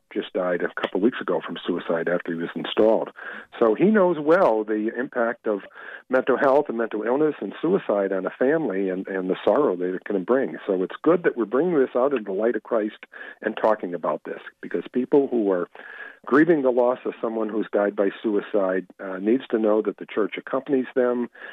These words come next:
needs to know that the Catholic leaders in this church, uh, understands this, and, and we all need to know that, un-, feel the mercy and compassion of Christ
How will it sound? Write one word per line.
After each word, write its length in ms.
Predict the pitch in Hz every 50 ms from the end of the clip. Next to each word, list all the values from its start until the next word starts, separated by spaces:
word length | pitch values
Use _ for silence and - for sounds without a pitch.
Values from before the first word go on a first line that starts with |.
| - _
needs 180 | - 107 117 117 - -
to 80 | 107
know 220 | 101 101 98 95 92
that 160 | 95 85 -
the 80 | -
Catholic 420 | - - 101 95 - - 98 - -
leaders 300 | 120 135 139 143 131 -
in 100 | 123 113
this 140 | 110 110 - - - -
church, 380 | - 131 123 123 123 - - - -
uh, 80 | - - - 107
understands 580 | 104 98 90 - - - 117 117 123 127 120 - -
this, 180 | 120 117 117 - - - -
and, 160 | - 110 110 - -
and 280 | 117 110 107 104 104 - - -
we 200 | 104 104 107 110
all 160 | 110 113 117
need 240 | 117 113 110 107 104 -
to 200 | 95 98 104 - _ -
know 180 | 104 104 104 101
that, 160 | 98 98 92 - - -
un-, 240 | 104 104 107 - - - - - _ _ _ _ -
feel 220 | 135 123 123 123
the 140 | 113 107 95 92 104 - 107
mercy 500 | 104 104 113 120 127 - - 120 110 104
and 160 | 98 95 -
compassion 480 | - 90 - 104 104 101 - - 98
of 100 | 90 87 -
Christ 280 | - 107 92 90 87